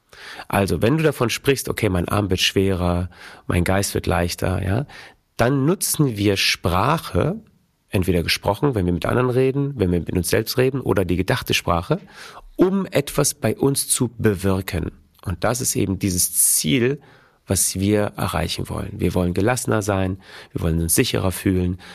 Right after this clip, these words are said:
wir wollen, äh, uns Dinge besser merken. <laughs> Ja, im Prinzip alles, was mit unserem Geist zu tun hat.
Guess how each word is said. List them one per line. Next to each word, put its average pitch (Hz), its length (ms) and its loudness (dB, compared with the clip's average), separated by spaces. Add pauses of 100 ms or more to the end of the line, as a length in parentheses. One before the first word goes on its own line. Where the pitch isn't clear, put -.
(140)
wir 90 220 0
wollen, 82 540 2
äh, 104 160 0
uns - 340 -2
Dinge 151 260 4
besser 107 300 -2
merken. 92 580 0 (140)
<laughs> 92 140 0
Ja, 127 260 2 (640)
im 135 100 4
Prinzip - 380 0
alles, - 300 0
was 117 140 0
mit 107 60 2
unserem 92 200 0
Geist 87 220 -2
zu - 80 -4
tun 85 220 -6
hat. - 80 -10